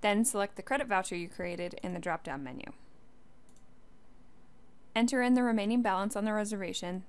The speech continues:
that you're going to give them as a credit. Enter the customer name in the To section and your property name in the From section.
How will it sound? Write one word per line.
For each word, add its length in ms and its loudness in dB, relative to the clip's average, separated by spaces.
that 160 -4
you're 80 -4
going 240 0
to 100 -6
give 160 -4
them 140 -4
as 120 -6
a 40 -6
credit. 340 -8
Enter 240 4
the 100 -2
customer 460 2
name 420 4
in 120 -2
the 100 0
To 240 -2
section 560 -2
and 180 2
your 160 4
property 420 2
name 240 2
in 100 0
the 60 -2
From 240 -4
section. 500 -6